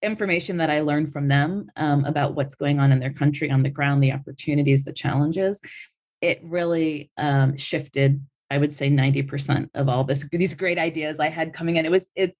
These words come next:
you know, kind of embarrassing for me to tell the story now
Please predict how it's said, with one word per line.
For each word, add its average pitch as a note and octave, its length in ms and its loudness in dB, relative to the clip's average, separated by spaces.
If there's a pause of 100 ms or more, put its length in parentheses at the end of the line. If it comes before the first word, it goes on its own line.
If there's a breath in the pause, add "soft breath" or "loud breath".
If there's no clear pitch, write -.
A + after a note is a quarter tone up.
(120)
you F#3+ 100 -2
know, D#3+ 80 -2
kind G3 160 -2
of F#3+ 60 0
embarrassing D#3+ 520 -2
for D#3 120 -6
me D3+ 80 2
to D3 80 2
tell D3 160 0
the D3 100 0
story C#3+ 320 -2
now D3 380 2